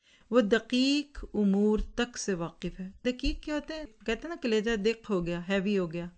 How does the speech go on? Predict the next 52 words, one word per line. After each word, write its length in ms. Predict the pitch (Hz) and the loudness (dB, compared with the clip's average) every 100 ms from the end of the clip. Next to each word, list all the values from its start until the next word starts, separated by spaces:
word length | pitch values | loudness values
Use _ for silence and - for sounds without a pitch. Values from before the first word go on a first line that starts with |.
| - - - | -20 -10 0
खाना 240 | 208 208 | 2 2
हजम 200 | 202 208 | 2 2
नहीं 140 | 208 | 2
होता, 200 | 196 190 | 2 0
चूँकि 300 | 190 190 180 | 0 -2 -2
फ्राई 240 | 185 196 202 | -2 0 0
चीज़ें 260 | 196 190 202 | -2 -2 -2
इतनी 280 | 190 202 185 | -4 -4 -4
खाई, 280 | 185 185 185 | -2 -2 -2
फिर 140 | 185 | -2
ऊपर 220 | 175 185 | -4 -4
से 160 | 175 175 | -6 -4
चाय 220 | 190 196 | -2 0
भी 140 | 185 | -2
पी 180 | 190 190 | -2 -2
ली, 160 | 180 185 | 0 -2
तो 140 | 180 | -4
फिर 180 | 175 180 | -6 -6
कलेजा 280 | 180 175 180 | -4 -2 -2
तो 140 | 180 185 | -2 -2
दिक 200 | 190 - | -4 -4
होना 240 | 190 196 | -2 -2
है 80 | 202 | -2
ना, 140 | 190 185 - | -4 -8 -4
वो 100 | 208 | 0
लफ्ज़ 240 | 202 190 | 0 -2
ज़हन 120 | 185 | -2
में 140 | 175 175 | -2 -2
लाए। 160 | 165 170 _ - | -6 -10 _ -10
दिक, 420 | 160 208 208 - - - _ - - - 190 | -2 0 0 -6 -18 -18 _ -20 -20 -14 -2
दकीक 640 | 202 208 254 262 277 269 | -2 -2 -2 0 0 -2
उमूर 340 | 202 185 196 190 - | 0 2 0 -2 -4
तक 180 | 208 | -6
से 160 | - 196 | -4 -6
वाकिफ़ 440 | 170 160 - 160 | -4 -8 -12 -12
है, 100 | 180 208 | -14 -8
यानी 300 | 202 240 254 | -2 0 0
जो 440 | 202 170 214 247 269 | 0 -2 0 0 0
चीज़ 380 | 269 202 208 | -2 -4 -4
किसी 300 | - 196 202 | -6 -6 -4
को 140 | 208 220 | -4 -2
नज़र 600 | 208 180 175 170 220 226 | 0 0 0 -2 -2 0
नहीं 200 | 240 240 | 0 2
आ 120 | 196 190 | 0 -2
सकती, 460 | 190 - - 202 | -6 -6 -4 -2
जो 200 | 190 185 151 147 | 0 -2 -2 -2
वजह 280 | 190 233 | 0 2
बंदे 300 | 214 202 196 | 2 0 0
को 80 | 202 | 0
नहीं 160 | 196 185 | -2 -2
समझ 320 | 185 180 180 | -4 -4 -2
आती, 360 | 180 180 214 | -2 -2 -4